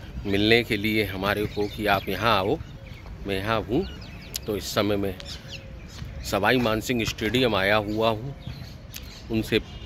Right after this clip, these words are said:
मिलने के लिए, उनसे बातचीत करने के लिए। और हम ये जा रहे हैं, वो भी एक दिव्य विभूति है। अगर उन्होंने हमको कैप्चर करने के लिए, वीडियो ब्लॉग के लिए दे दिया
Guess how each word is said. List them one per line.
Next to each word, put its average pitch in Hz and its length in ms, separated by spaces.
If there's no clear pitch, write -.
मिलने 107 400
के 120 120
लिए, 123 160
उनसे 113 280
बातचीत 92 500
करने 98 280
के 117 160
लिए। 131 280
और 92 160
हम 117 260
ये 104 120
जा 92 220
रहे 113 140
हैं, - 760
वो 98 120
भी 120 160
एक 98 140
दिव्य 110 260
विभूति 117 520
है। 139 180
अगर 110 200
उन्होंने 110 440
हमको 117 300
कैप्चर 117 400
करने 135 380
के 123 120
लिए, 127 140
वीडियो 117 460
ब्लॉग 110 360
के 110 100
लिए 110 240
दे 107 180
दिया 143 280